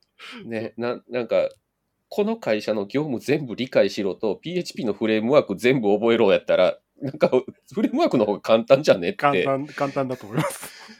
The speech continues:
Speaker 2: <laughs> 時間も、ね、その方が時間もかからないというか。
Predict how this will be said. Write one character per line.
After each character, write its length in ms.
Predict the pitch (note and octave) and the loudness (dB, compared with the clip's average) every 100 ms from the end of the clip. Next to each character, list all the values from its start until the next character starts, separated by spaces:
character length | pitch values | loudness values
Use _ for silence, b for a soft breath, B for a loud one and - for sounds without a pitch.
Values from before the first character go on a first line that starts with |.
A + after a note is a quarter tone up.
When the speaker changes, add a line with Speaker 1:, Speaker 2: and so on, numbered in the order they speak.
| F#3+ - | -20 -20
Speaker 2:
<laughs> 500 | - _ _ _ - | -20 _ _ _ -14
時 220 | G#2 B2+ | -10 2
間 180 | C#3+ - | 4 4
も、 180 | G2 _ _ - | -2 _ _ -4
ね、 200 | B2 - | -2 -2
そ 200 | - C#3 | -4 -2
の 80 | C#3 | 0
方 200 | G#3 A3+ | -2 0
が 120 | A2+ | -2
時 160 | F#2+ A#2 | -2 0
間 260 | C3 A#2+ | 0 0
も 140 | A#2+ E2+ | -4 -6
か 140 | F#2+ | 0
か 100 | F#2 | 4
ら 140 | F2+ E2+ | 4 2
な 120 | C#2+ | -4
い 80 | C#2 | -6
と 140 | C2+ | -8
い 60 | A#1+ | -8
う 80 | |
か。 420 | - - - - | -6 0 0 0